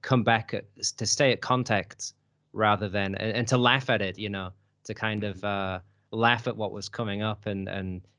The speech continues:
Speaker 1: you know, once, once you point it out, once you, like, laugh at it, then it has no real power, um, to, to, 'cause you're not grasping at it anymore. It's just like, "Aha, that again. All right, we'll move on back to the
Speaker 2: Mm-hmm.
Speaker 1: present moment."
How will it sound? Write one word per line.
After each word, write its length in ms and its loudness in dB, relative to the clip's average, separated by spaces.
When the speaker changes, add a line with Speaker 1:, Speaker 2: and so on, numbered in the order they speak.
Speaker 1:
you 120 -4
know, 420 -4
once, 420 0
once 260 2
you 60 2
point 280 2
it 80 2
out, 260 2
once 300 -4
you, 120 -2
like, 220 -4
laugh 320 0
at 120 0
it, 200 -4
then 140 -2
it 60 -4
has 260 -2
no 120 -2
real 220 -2
power, 460 2
um, 460 -4
to, 300 -2
to, 320 -4
'cause 200 -2
you're 100 6
not 160 6
grasping 420 2
at 100 2
it 80 2
anymore. 340 -2
It's 80 -6
just 80 -8
like, 120 0
"Aha, 300 4
that 180 2
again. 300 -2
All 100 -2
right, 200 0
we'll 160 -12
move 340 -10
on 240 -6
back 220 -8
to 60 -20
the 60 -10
Speaker 2:
Mm-hmm. 60 -10
Speaker 1:
present 280 -6
moment." 340 -4